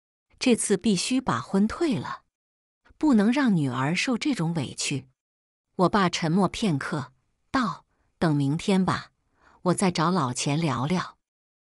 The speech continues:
钱叔叔是我爸从小玩到大的朋友，四十多年的友谊，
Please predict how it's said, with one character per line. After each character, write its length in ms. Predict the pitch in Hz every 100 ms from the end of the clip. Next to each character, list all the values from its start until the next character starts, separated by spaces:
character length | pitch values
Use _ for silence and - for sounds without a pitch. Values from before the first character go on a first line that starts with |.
| _
钱 260 | - 190 190
叔 220 | - 233
叔 280 | - 180 139
是 200 | - 180
我 160 | 143
爸 240 | 123 175 143
从 280 | - 156 196
小 240 | - 127
玩 240 | 120 120
到 160 | 151 165
大 260 | - 220 156
的 100 | 135
朋 300 | - 120 139
友， 260 | 147 - _ _ - -
四 220 | - - 269
十 120 | 233
多 220 | 311 320
年 180 | 262 170
的 100 | 175
友 220 | 147 113
谊， 280 | 135 185